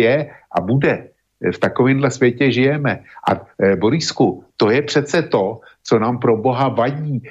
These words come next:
že my nejsme upřímní sami, sami k sobě. My,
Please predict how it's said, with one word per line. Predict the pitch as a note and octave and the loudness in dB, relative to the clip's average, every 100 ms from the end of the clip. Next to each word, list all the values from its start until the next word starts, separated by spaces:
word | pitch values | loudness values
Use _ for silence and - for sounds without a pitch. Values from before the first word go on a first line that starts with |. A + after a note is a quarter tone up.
| - | -10
že | - B2+ A2+ - - | -2 0 0 -2 -4
my | G2 G#2+ | 0 2
nejsme | A#2 B2 - D#3 | 2 2 0 0
upřímní | - B2+ - C#3+ C#3 D3 D3+ | 0 -4 -2 2 4 4 2
sami, | - B2 C#3+ D3 C3+ A#2+ | 2 2 4 4 4 2
sami | B2+ G#2+ B2+ C#3 | 0 -2 -2 -4
k | |
sobě. | - A#2 C3+ E3+ B2+ - - - | 0 0 2 0 -2 -14 -12 0
My, | G#2+ A2 A2+ | 2 2 0